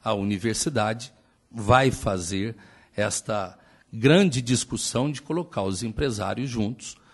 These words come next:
para que eles possam discutir isso daí. Esse ano, quem que tá indo para esse conselho empresarial? Já foi o Clóvis, a Zeina, né, tá indo esse pessoal todo aí. Aí nós ainda estamos em, em discussão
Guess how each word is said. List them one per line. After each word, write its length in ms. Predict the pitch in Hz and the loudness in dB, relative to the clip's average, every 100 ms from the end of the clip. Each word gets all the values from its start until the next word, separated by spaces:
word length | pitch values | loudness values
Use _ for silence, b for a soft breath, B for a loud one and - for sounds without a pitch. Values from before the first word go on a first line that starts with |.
| b - | b -8
para 120 | 127 | -8
que 140 | - | -4
eles 200 | 117 110 | -2 -2
possam 440 | - 98 98 - 98 | 4 4 2 -2 -4
discutir 760 | 117 151 - 123 - - 95 | -2 -6 -4 -8 -8 -10 -8
isso 240 | 98 - 110 | -8 -12 -10
daí. 260 | 120 - _ _ _ _ _ _ _ _ _ _ _ b b b - | -10 -12 _ _ _ _ _ _ _ _ _ _ _ b b b 4
Esse 320 | 202 - 214 | 4 6 4
ano, 320 | 180 127 90 - B B B B | 4 2 -2 -14 B B B B
quem 160 | 208 | 4
que 80 | 208 | 4
tá 100 | 190 | 2
indo 140 | 175 156 | 2 2
para 100 | 160 | -2
esse 100 | - | 0
conselho 360 | 151 - 143 | -2 0 0
empresarial? 680 | 135 135 120 127 113 90 92 | 0 -2 -2 -2 -2 -4 -6
Já 140 | 143 | -6
foi 160 | 135 170 | -2 -2
o 60 | |
Clóvis, 640 | 170 185 180 175 160 - - b b b - | 2 4 6 4 0 -8 -12 b b b -6
a 100 | 120 | -4
Zeina, 600 | 113 147 151 143 143 139 b b b b | 0 2 2 0 -2 -6 b b b b
né, 220 | 98 120 | -4 -2
tá 180 | 123 120 | -2 -2
indo 140 | 120 131 | 0 0
esse 200 | 127 - | -2 -4
pessoal 360 | 117 - 117 | -6 -2 -4
todo 260 | - 143 147 | 0 0 2
aí. 320 | 123 143 165 B B B B | 2 0 -2 B B B B
Aí 120 | 107 | -4
nós 240 | 117 123 120 | 0 -2 -2
ainda 160 | 135 | -4
estamos 280 | 127 127 127 | -4 -2 -2
em, 600 | 117 135 139 104 104 101 | 0 -2 -2 -6 -6 -6
em 40 | 104 | -6
discussão 760 | - 135 - - 135 123 92 | -6 -6 -6 -2 0 0 -6